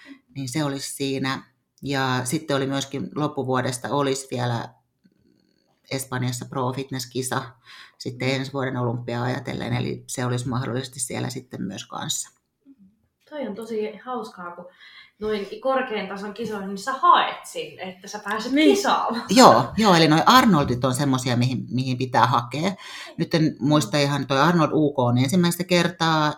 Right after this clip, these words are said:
Speaker 1: ja en muista, oliko näin, että niinku bikinikisaajat sai vaan ilmoittautua esimerkiksi, tai miesten sortsia näin sinne, mutta fitneksen piti ainakin hakea.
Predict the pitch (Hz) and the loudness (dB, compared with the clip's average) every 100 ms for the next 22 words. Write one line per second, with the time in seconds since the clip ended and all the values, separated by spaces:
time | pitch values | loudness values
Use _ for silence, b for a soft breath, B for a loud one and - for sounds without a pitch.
0 | - 151 135 123 139 135 - 131 - 127 | -4 -4 -2 -2 -4 -4 -4 -6 -4 -6
1 | 131 123 127 123 123 120 127 123 - 147 | -4 -2 0 2 0 -2 -4 -6 0 0
2 | 135 135 127 127 120 117 - 117 120 113 | 2 0 -2 -4 -2 -2 -2 -4 -2 -2
3 | 117 123 120 - 107 123 123 113 - 143 | -2 0 0 -2 -6 -6 -6 -8 -8 -8
4 | 139 127 139 - - 120 120 120 - _ | -8 -8 -10 -12 -12 -8 -6 -6 -10 _
5 | _ - - - 127 120 123 123 127 127 | _ -20 -20 -14 -10 -8 -8 -6 -4 -6
6 | - 131 127 123 123 127 - 139 143 185 | -6 -2 0 0 -2 -4 -10 -10 -4 -6
7 | B B B - - 143 156 151 - 139 | B B B -14 -8 -2 -2 -2 -6 -6
8 | 127 127 123 120 127 127 - - 113 | -4 0 2 2 -2 -4 -4 0 0